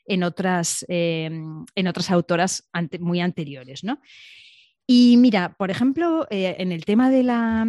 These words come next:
de la destrucción del, del planeta, eh, Yayo Herrero, por ejemplo, explica, ¿no? que, eh,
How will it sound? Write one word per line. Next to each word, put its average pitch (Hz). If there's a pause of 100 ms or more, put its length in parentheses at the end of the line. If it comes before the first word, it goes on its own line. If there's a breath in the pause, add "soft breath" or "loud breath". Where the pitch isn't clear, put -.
de 196
la 190
destrucción 190
del, 175
del 180
planeta, 190 (680)
eh, 180
Yayo 220
Herrero, 233
por 180
ejemplo, 190
explica, 202
¿no? 185 (420 loud breath)
que, 180
eh, 175